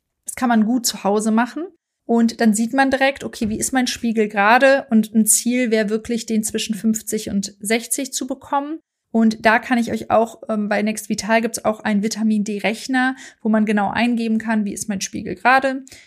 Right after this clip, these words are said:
wie viel wiege ich und, ähm, ich möchte den Ziel auf fünfzig, sechzig, ähm, hochbekommen innerhalb von drei Monaten. Das empfehle ich immer innerhalb von neunzig Tagen, nicht zu schnell, sondern,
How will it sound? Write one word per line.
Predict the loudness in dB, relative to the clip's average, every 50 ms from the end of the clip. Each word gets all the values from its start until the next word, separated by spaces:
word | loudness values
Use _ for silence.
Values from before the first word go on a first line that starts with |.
| _ _
wie | -6 -6
viel | -4 -4 -6 -4 -2
wiege | -2 -2 -2 -2 -2
ich | -4 -4 -4 -6 -12 -14 _
und, | -8 -4 -2 -2 -2 -2 -4 -6 -8
ähm, | -6 -4 -4 -2 -4
ich | -6 -4 -4
möchte | -6 -6 -6 -8
den | -6 -4 -2 -2 -2 -4 -4 0
Ziel | 2 2 2 2 2 2 2 2 2 0 0 -2
auf | -4 -6 -4
fünfzig, | -4 -4 -4 -4 -4 -8 -10 -10 -8 -2
sechzig, | 0 -2 -2 -2 -4 -4 -4 -4 -2 -4 -6 -8 -10 -14 -16 _ -10
ähm, | -8 -6 -6 -8 -8
hochbekommen | -2 0 0 0 0 -2 -8 -8 -8 -4 2 4 4 4 4 0 -6 -8 -10 _ _ -6
innerhalb | 0 0 2 2 2 0 0 -2 -4 -6
von | -6 -2 -2 -2 0
drei | 0 0 2
Monaten. | 4 6 8 8 8 6 4 0 -2 -6 -8
Das | -8 -6 -6
empfehle | -6 -6 -4 -2 -2 -2 -2
ich | -4 -4
immer | -8 -8 -8 -8 -8
innerhalb | -8 -6 -8 -8 -8
von | -6 -6
neunzig | -4 -2 -2 -2 -2 -2 -4 -4 -6
Tagen, | -4 0 2 4 4 4 2 0 -2 -2 -12 -20 _ _
nicht | -2 -2 -2 -2
zu | -6 -6 -4
schnell, | -4 -2 -2 0 2 2 2 2 0
sondern, | -2 -2 -2 -2 -2 -4 -6 -8 _